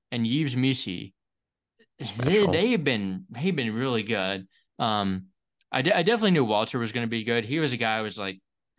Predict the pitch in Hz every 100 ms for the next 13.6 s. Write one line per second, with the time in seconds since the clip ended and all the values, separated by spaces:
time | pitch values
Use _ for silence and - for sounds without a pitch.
0 | - 120 113 110 110 110 107 107 123 107
1 | 107 104 95 98 107 104 - 104 - 110
2 | 107 110 101 95 - 143 139 120 110 101
3 | - _ _ _ _ _ 143 131 214 247
4 | 147 110 107 110 147 185 151 123 208 226
5 | 139 110 104 131 151 123 113 98 120 117
6 | 101 101 - 190 160 107 120 123 139 123
7 | 120 127 107 - _ _ _ - 117 139
8 | 151 131 131 143 131 120 117 113 117 117
9 | 123 110 110 123 123 110 101 98 - _
10 | _ _ _ - 127 135 160 156 131 143
11 | 147 139 - 120 107 127 147 131 104 107
12 | 113 113 127 - _ _ _ - 113 110
13 | 127 185 202 139 104 -